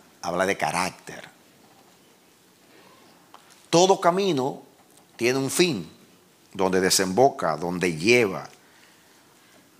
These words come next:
Salmo ciento diecinueve habla del, habla del, eh, de, del camino de la ley, del camino de, de, de los preceptos, del camino de los juicios. Pablo habla del cam-, de, de, de,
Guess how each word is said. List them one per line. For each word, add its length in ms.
Salmo 300
ciento 260
diecinueve 460
habla 200
del, 220
habla 300
del, 140
eh, 300
de, 180
del 180
camino 380
de 80
la 160
ley, 340
del 200
camino 560
de, 280
de, 220
de 160
los 160
preceptos, 800
del 140
camino 360
de 120
los 180
juicios. 720
Pablo 540
habla 280
del 180
cam-, 240
de, 360
de, 240
de, 100